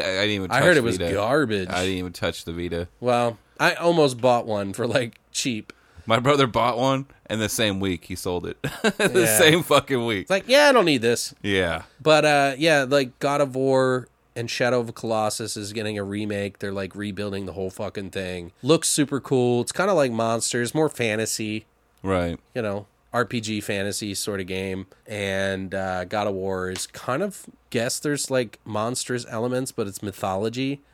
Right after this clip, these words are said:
Speaker 1: Right.
Speaker 2: So instead of going into the Greek mythology, they went into the Norse mythology.
Speaker 1: That's cool.
Speaker 2: Yeah, it's different.
Speaker 1: That's
Speaker 2: So they could,
Speaker 1: cool.
Speaker 2: like, do everything. They could go to, like, the Son of Ra.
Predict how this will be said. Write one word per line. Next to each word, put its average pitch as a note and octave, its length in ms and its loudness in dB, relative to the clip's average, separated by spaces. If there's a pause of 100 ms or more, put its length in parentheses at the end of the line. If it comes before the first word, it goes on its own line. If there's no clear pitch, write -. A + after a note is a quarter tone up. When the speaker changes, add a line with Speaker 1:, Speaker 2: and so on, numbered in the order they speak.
(140)
Speaker 1:
Right. F#2 380 0 (140)
Speaker 2:
So D3 180 4
instead E3+ 320 2
of D3+ 100 -2
going D3 300 4
into C3+ 240 0
the A#2+ 140 0
Greek A2+ 340 -2
mythology, G#2 540 0
they G#2 120 -2
went A2 160 0
into G2+ 200 -4
the F#2+ 80 -6
Norse G#2 560 -4
mythology. F2 720 -8 (100)
Speaker 1:
That's F2+ 240 -6
cool. D#2 360 -8 (180)
Speaker 2:
Yeah, G#3+ 240 2
it's C3 180 -2
different. C3+ 500 2 (200)
Speaker 1:
That's - 100 -2
Speaker 2:
So F3 100 6
they F#3 140 4
could, C#4+ 120 4
Speaker 1:
cool. C4 40 4
Speaker 2:
like, F3 300 2
do D#3+ 280 4
everything. B2+ 500 4
They C#3+ 120 0
could D#3+ 140 -2
go C3 120 4
to, A#2+ 80 4
like, G2+ 380 0 (100)
the F#2+ 160 -6
Son A#2+ 240 0
of A2+ 120 0
Ra. A2+ 400 0